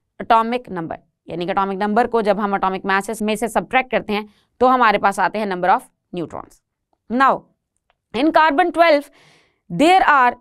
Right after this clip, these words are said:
six neutrons। वो कैसे पता चलेगा? Because carbon is having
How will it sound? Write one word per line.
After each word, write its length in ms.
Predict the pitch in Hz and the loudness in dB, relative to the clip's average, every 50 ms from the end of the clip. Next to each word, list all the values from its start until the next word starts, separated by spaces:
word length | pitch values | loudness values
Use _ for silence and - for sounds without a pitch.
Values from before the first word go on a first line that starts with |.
| _ _ - | _ _ -20
six 440 | - - - - 359 - - - - 254 | -18 -12 -4 -2 -2 -2 -2 -4 -4 -4
neutrons। 480 | 220 196 160 - 165 147 127 160 - - | -4 -4 -4 -6 -10 -10 -12 -12 -10 -10
वो 80 | 185 | -6
कैसे 280 | 190 226 220 226 226 - | -2 -2 -2 0 0 0
पता 200 | 240 160 156 180 | 0 0 0 0
चलेगा? 400 | 214 226 202 208 220 202 196 190 190 | -2 -2 -2 -2 -2 -4 -6 -6 -6
Because 340 | - 208 214 208 190 180 - - _ 233 | -8 -4 0 0 0 0 -2 -4 _ 2
carbon 400 | 214 214 226 226 240 285 277 277 | 2 4 2 2 0 -2 -2 -2
is 80 | 233 269 247 | 0 0 0
having 220 | 214 226 233 226 | 0 -2 -6 -8